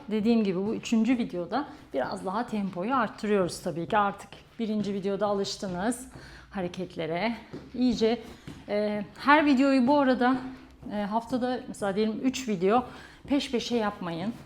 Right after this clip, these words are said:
Bir videoyu bir hafta, hatta on beş gün, iki hafta kadar, haftada iki üç olacak şekilde yapabilirsiniz. Dediğim gibi yürüyüşlerle destek alın ve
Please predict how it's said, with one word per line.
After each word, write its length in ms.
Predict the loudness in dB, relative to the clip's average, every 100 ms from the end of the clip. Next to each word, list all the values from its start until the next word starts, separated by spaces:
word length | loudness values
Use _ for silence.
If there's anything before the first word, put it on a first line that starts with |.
| -16 -10 0
Bir 240 | 2 4
videoyu 500 | 2 2 2 2 0 -6 -14 -16 2
bir 120 | 2
hafta, 480 | 4 0 2 0 0 0
hatta 380 | -2 2 0 2
on 240 | 4 4
beş 220 | 4 -2
gün, 200 | -8 -10 -10
iki 220 | -12 -2
hafta 320 | -2 -2 -6 -8
kadar, 340 | -2 -2 -2 -8 -20 -8 -2
haftada 380 | -2 -2 0
iki 240 | 0 2 0
üç 160 | 0
olacak 380 | 0 0 2 0
şekilde 380 | -2 -6 -2 0
yapabilirsiniz. 960 | 0 0 -2 0 0 -2 -4 -4 -4 -10 -14 -4
Dediğim 320 | 0 2 2
gibi 180 | 0 -2
yürüyüşlerle 840 | 0 2 0 0 2 4 2 -2 -6 -18 -20 -6 -2
destek 400 | -2 0 2 2
alın 340 | 4 4 2
ve 240 | 2 2